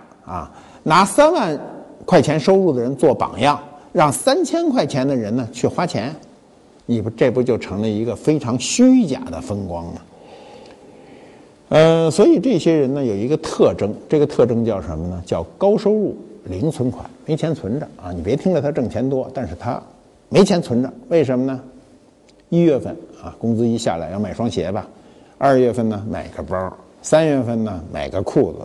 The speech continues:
四月份买个上衣，五月份买一大衣，夏天来了穿不上了啊！所以呢，半年都吃方便面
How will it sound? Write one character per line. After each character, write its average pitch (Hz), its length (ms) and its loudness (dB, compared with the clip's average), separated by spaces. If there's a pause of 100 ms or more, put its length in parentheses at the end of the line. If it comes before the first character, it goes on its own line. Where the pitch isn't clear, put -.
四 - 160 2
月 107 100 2
份 87 160 -6
买 78 220 -8
个 95 80 -6
上 90 260 -6
衣， 98 220 -4 (320)
五 101 140 -10
月 131 100 0
份 147 140 -2
买 98 180 -4
一 110 40 -4
大 104 140 -6
衣， 113 220 -4 (560)
夏 107 180 -6
天 110 140 -6
来 101 160 -6
了 110 160 -8
穿 117 180 -6
不 117 60 -2
上 110 180 -8
了 - 120 -14 (200)
啊！ 78 200 -14 (580)
所 135 180 6
以 147 120 6
呢， 113 200 -2 (600)
半 233 220 8
年 185 260 4
都 214 100 4
吃 208 220 0
方 208 180 0
便 220 100 0
面 220 240 -4